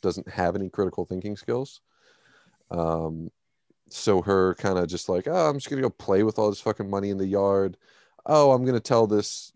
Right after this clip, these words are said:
you know, bad person that I just met out of nowhere who decided to marry my mom exactly where the, you know, money is," and, and gets,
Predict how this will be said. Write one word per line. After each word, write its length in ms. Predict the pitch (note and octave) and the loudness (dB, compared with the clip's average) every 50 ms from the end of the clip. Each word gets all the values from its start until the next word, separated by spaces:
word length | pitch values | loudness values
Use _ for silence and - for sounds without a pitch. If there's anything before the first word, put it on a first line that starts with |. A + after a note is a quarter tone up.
| _ - | _ -10
you 140 | - G2+ G2 | -6 -4 -4
know, 260 | F2+ F2 F2 F2 F2+ - _ _ _ _ _ _ _ _ _ _ _ _ _ _ _ _ _ _ _ _ _ _ _ _ _ - - _ _ _ - - - _ _ _ - | -2 -2 -2 -4 -6 -8 _ _ _ _ _ _ _ _ _ _ _ _ _ _ _ _ _ _ _ _ _ _ _ _ _ -20 -20 _ _ _ -20 -20 -20 _ _ _ -6
bad 480 | - G2 A#2 C3 C3+ C3 B2+ A2+ F#2+ _ - | -2 0 2 2 4 4 2 2 0 _ -6
person 640 | - A#2 A2+ A#2+ A2+ - - F#2+ F2 E2 F2 F2+ - - _ - | 0 2 4 4 2 2 0 0 0 0 -4 -8 -12 -18 _ -2
that 160 | F#2+ G2 F#2 | 0 2 4
I 120 | F2+ F2 | 4 2
just 360 | E2 - - A2 G#2+ - - G#2 | 0 0 2 2 2 2 0 -2
met 240 | G2+ G2+ G2+ - - _ _ - | 0 0 0 0 -2 _ _ -6
out 120 | F#2+ F#2+ F#2 | -4 -4 -4
of 80 | F2+ | -4
nowhere 520 | F2+ F2+ F2+ G2 G#2 G#2+ F#2+ F#2+ F2+ F2+ F2 | -4 -4 0 2 4 4 4 4 2 2 2
who 80 | F#2 | 0
decided 400 | F2 F2 - - F#2+ F#2+ F#2+ E2+ | -4 -4 -4 -2 -2 -2 -2 -2
to 80 | - F#2+ | -6 -6
marry 260 | F#2 F#2 F#2 F#2 F2+ | -4 -2 0 0 0
my 140 | F2 F2 E2+ | -2 -4 -2
mom 540 | F2 F2+ F#2 F#2+ F#2+ F2+ F2 E2+ E2+ E2 - _ _ _ _ _ _ _ _ _ _ _ _ - - | 0 0 2 2 2 2 2 0 -2 -4 -12 _ _ _ _ _ _ _ _ _ _ _ _ -8 -6
exactly 640 | F#2 E2+ D#2+ E2 F2 F#2+ F#2+ F#2+ F#2 - G#2+ G2 | -4 -4 -4 0 2 4 4 4 2 2 0 2
where 180 | F2+ F2+ F2+ F2+ | 4 4 4 4
the, 160 | F2+ F2+ E2+ - _ | 2 0 -2 -4 _
you 120 | - F#2+ F2+ | -8 -6 -4
know, 120 | F2 E2+ | -4 -2
money 300 | F2+ G#2 A2 G#2+ G2+ G2 | 0 0 2 2 2 2
is," 400 | F#2+ F#2+ F#2 F#2 F#2 F2 E2 - | 2 0 0 0 -2 -4 -6 -8
and, 260 | F#2 F2 E2+ E2+ D#2 - | -8 -8 -8 -8 -10 -10
and 260 | - F2+ F2 E2+ D#2+ - | -10 -8 -8 -8 -8 -6
gets, 240 | F#2 E2+ - - | -6 -6 -6 -8